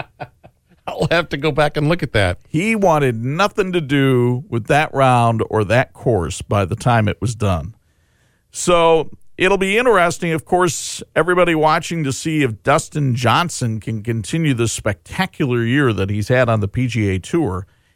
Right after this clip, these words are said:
Speaker 2: He's won two out of the last three events with great scores. He won the FedEx Cup, which got him a cool fifteen million dollars. And now he comes to this course,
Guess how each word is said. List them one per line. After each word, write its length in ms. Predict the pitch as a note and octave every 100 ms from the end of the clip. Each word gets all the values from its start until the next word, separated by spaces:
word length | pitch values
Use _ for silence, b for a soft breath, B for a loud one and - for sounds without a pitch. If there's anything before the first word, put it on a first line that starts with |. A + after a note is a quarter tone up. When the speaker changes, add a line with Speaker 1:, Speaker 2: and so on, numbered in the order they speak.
| -
Speaker 2:
He's 220 | A#2+ -
won 220 | C3 A2+
two 260 | - G3+ G3+
out 140 | D#3
of 80 | B2+
the 40 |
last 360 | A#2+ B2 A#2 -
three 200 | C#3 B2
events 380 | G2+ C#3 A2 - _ _ -
with 360 | A#2+ A2+ - _ _ _ _ _ _ _ _
great 460 | C#3+ A2+ D#3+ G#3 -
scores. 720 | - C#3+ D3 G2 C#2 G#2 - _ _ _ -
He 120 | B2+
won 340 | C#3+ E3+ E3
the 180 | C#3 A#2
FedEx 580 | - - F3 D#3+ - -
Cup, 340 | - E3+ C3 -
which 260 | A#2+ A#2 -
got 220 | C3 B2+
him 240 | A#2 A2 -
a 120 | A2
cool 360 | - E3 C3
fifteen 680 | A2 - D#3 - - C#3+ A#2+
million 360 | A#2 G#2+ F#2+ F#2
dollars. 560 | F2+ E2+ C2+ D2 G#2 - _ _ _ -
And 200 | G2+ A2+
now 180 | D#3+ F#3+
he 80 |
comes 320 | D#3+ E3 D#3+ -
to 100 | C#3+
this 200 | D#3 E3+
course, 520 | - C3 B2 - -